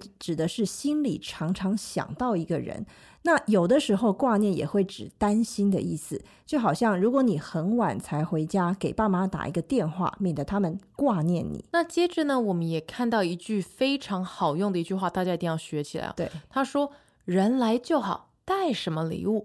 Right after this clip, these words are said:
Speaker 1: 嗯。
Speaker 2: 这是一个当你收到礼物的时候非常好用回答的方式。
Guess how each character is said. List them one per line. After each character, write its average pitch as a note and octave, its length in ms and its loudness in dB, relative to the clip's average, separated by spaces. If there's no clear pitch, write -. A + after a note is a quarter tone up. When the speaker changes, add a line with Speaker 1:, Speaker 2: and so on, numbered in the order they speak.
Speaker 1:
嗯。 G3+ 400 4
Speaker 2:
这 D4+ 120 0
是 D4 180 -2
一 B3+ 100 -2
个 F3+ 460 0
当 B3+ 160 0
你 F#3 100 0
收 B3+ 300 2
到 B3+ 220 0
礼 E3+ 180 -4
物 A3 160 -2
的 F#3+ 120 -2
时 - 180 -8
候 F3+ 160 0
非 C4 480 0
常 G3 240 -2
好 D#3 240 -2
用 F3+ 180 0
回 D#3 220 -2
答 D#3 160 0
的 D#3 80 -4
方 E3 200 -4
式。 - 280 -8